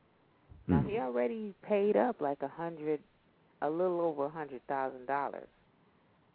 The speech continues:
Speaker 1: as well.
Speaker 2: To who?
Speaker 1: As a
Speaker 2: Oh, that
Speaker 1: fine.
Speaker 2: was his fine. Okay.
Speaker 1: Yes.
Speaker 2: Hmm.
Speaker 1: And his
Speaker 2: Hmm.
Speaker 1: original sentence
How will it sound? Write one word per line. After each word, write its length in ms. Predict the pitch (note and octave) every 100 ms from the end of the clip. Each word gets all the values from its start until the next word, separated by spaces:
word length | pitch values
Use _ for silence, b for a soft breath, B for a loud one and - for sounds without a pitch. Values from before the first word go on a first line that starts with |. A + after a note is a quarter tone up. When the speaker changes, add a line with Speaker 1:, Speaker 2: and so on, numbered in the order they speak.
| _ _
Speaker 1:
as 120 | C#3 C3
well. 280 | C#3 D#3+ D3
Speaker 2:
To 80 | A3+
who? 480 | A#3+ F4 E3+ F#2+ D2 _ _ _ _ _ _ -
Speaker 1:
As 180 | E3+ D#3+
a 80 | D3+ -
Speaker 2:
Oh, 160 | C#3
that 80 | D3+
Speaker 1:
fine. 80 | D#3+
Speaker 2:
was 100 | C#3+
his 140 | C#3+ B2+
fine. 360 | F3 C#3+ F#2 - _ _ -
Okay. 300 | A2 G2+ E2
Speaker 1:
Yes. 160 | D#2 - _ _ _ _ _ _ _ _ _ _ _ _ _ -
Speaker 2:
Hmm. 260 | F#2 D2 C#2+ - -
Speaker 1:
And 460 | D3+ D3 C#3+ D3 D3 -
his 140 | E3+
Speaker 2:
Hmm. 60 | E3 -
Speaker 1:
original 400 | F3+ F3+ E3+ D#3+
sentence 480 | F3 E3 - D#3 D3+